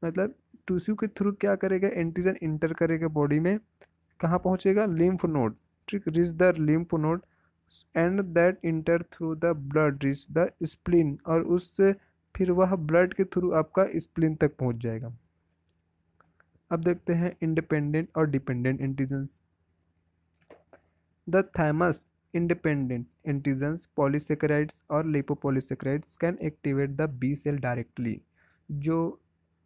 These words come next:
इंडिपेंडेंट एंटीजन होंगे, क्या होंगे? जैसे कि पॉलीसेकेराइड और लिपोपॉलीसेकेराइड, ये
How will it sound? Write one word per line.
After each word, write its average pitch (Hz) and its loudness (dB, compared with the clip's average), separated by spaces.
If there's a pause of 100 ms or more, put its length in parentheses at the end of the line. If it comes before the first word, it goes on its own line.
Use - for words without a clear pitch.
(100)
इंडिपेंडेंट 170 -2
एंटीजन 151 -2
होंगे, 120 -6 (120)
क्या 147 -4
होंगे? 151 -4
जैसे 143 -6
कि 143 -4 (400)
पॉलीसेकेराइड 131 -4
और 143 -2
लिपोपॉलीसेकेराइड, 123 -6 (440)
ये 175 0